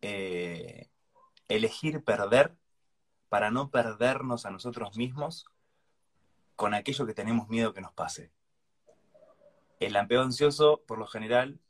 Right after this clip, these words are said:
tiende a, a someterse para que el otro no lo abandone, para que el otro no lo rechace, para que el otro, no sé, lo que fuese. Entonces, en ese someterse,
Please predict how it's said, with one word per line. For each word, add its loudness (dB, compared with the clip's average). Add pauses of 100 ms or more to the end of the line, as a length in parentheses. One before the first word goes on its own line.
(640)
tiende -2
a, 2
a -6
someterse -4 (880)
para 0
que -8
el -4
otro -2
no -4
lo 0
abandone, -8 (160)
para -6
que -10
el -2
otro -4
no -8
lo -8
rechace, 0
para -6
que -8
el -4
otro, -4
no -10
sé, -14
lo -12
que -18
fuese. -12 (800)
Entonces, 2
en 2
ese -2 (1080)
someterse, 2